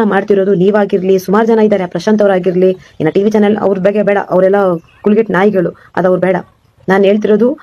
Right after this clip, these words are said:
ಅವ್ರ ಅಭಿಮಾನಿಗಳ ಬಗ್ಗೆ, ಅವ್ರ ಬಗ್ಗೆ ಚೀಪ್ ಆಗಿ ಮಾತಾಡಿದ್ರೆ ಸರಿಗಿರಲ್ಲ ಮುಂದೆ ಪರಿಣಾಮ. ನಾವೇನು ಅನ್ನೋದನ್ನ ನಾವು ಪ್ರೂವ್ ಮಾಡಕ್ಕೆ ನಮ್ಗೆ ತಾಕತ್ತಿದೆ. ಆ, ಒಬ್ರಿಗಲ್ಲ, ಎಷ್ಟು ಜನ ಕನ್ನ ಹಾಕಿ ಸಾಕ್ತಾ ಇದೀವಿ ಅಂತ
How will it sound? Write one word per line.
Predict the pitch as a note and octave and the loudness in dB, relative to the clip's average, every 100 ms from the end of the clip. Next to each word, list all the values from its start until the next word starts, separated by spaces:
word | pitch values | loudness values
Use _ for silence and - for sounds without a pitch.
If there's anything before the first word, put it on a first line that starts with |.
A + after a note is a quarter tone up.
| - | -2
ಅವ್ರ | F3+ | -2
ಅಭಿಮಾನಿಗಳ | F3 A3 G#3+ G#3+ G3+ | 0 0 2 2 0
ಬಗ್ಗೆ, | G3 G3+ | 0 0
ಅವ್ರ | F#3 | 0
ಬಗ್ಗೆ | F#3+ F#3+ G3 | 0 0 -2
ಚೀಪ್ | - G#3+ G#3 | -2 -2 -2
ಆಗಿ | F#3 F3+ | -2 -2
ಮಾತಾಡಿದ್ರೆ | E3+ G#3 F#3+ E3 E3 E3 A3 _ _ _ _ _ _ - _ _ _ _ _ _ _ - | -2 0 0 -2 -2 -2 -4 _ _ _ _ _ _ -20 _ _ _ _ _ _ _ -8
ಸರಿಗಿರಲ್ಲ | A3 A3 F3+ E3 D#3+ | -4 -2 -2 -2 -4
ಮುಂದೆ | E3 D#3+ | -4 -4
ಪರಿಣಾಮ. | D#3 D#3+ F3 D#3+ D3+ - _ _ _ _ _ _ _ _ _ _ - | -2 -2 0 -2 -4 -10 _ _ _ _ _ _ _ _ _ _ -2
ನಾವೇನು | G#3+ A3 A#3 B3 | 0 2 2 2
ಅನ್ನೋದನ್ನ | A#3 A3 A#3+ | 0 2 2
ನಾವು | A3+ G#3 | 2 0
ಪ್ರೂವ್ | G#3 A3+ | 0 0
ಮಾಡಕ್ಕೆ | A#3 A3 G#3+ A3+ | 2 0 0 0
ನಮ್ಗೆ | G3+ G#3 G#3+ G3+ F3+ | 2 2 2 2 0
ತಾಕತ್ತಿದೆ. | E3 _ - G#3 G#3+ A3+ - - - _ _ _ _ _ _ - | -4 _ -4 -2 -2 -2 -2 -2 -6 _ _ _ _ _ _ -4
ಆ, | F3+ | 0
ಒಬ್ರಿಗಲ್ಲ, | F3 F3 F#3+ A#3 A3+ G#3+ F#3+ | 2 2 0 0 0 0 0
ಎಷ್ಟು | F#3 G3 | -2 -2
ಜನ | G#3 A3 | -2 0
ಕನ್ನ | G#3 F#3+ G#3+ | 0 0 2
ಹಾಕಿ | G#3 G#3+ | 0 -2
ಸಾಕ್ತಾ | F#3 G#3+ A#3 | -2 -2 -2
ಇದೀವಿ | A3 G3 | 0 0
ಅಂತ | F3+ | 0